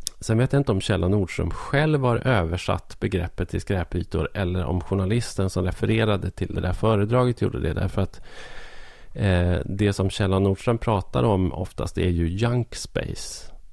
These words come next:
vilket faktiskt är en akademisk term för att beskriva, eh, i,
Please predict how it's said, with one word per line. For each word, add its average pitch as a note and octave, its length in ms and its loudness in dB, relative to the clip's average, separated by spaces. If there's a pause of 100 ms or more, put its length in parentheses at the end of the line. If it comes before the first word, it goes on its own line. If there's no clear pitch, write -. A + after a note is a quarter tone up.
(120)
vilket F#2 340 -2
faktiskt - 340 -6
är F#2+ 100 2
en E2+ 100 0
akademisk F#2+ 680 -2
term - 440 -6
för - 260 -6
att - 160 -10
beskriva, F2 540 -4 (880)
eh, G2 140 0
i, - 220 -2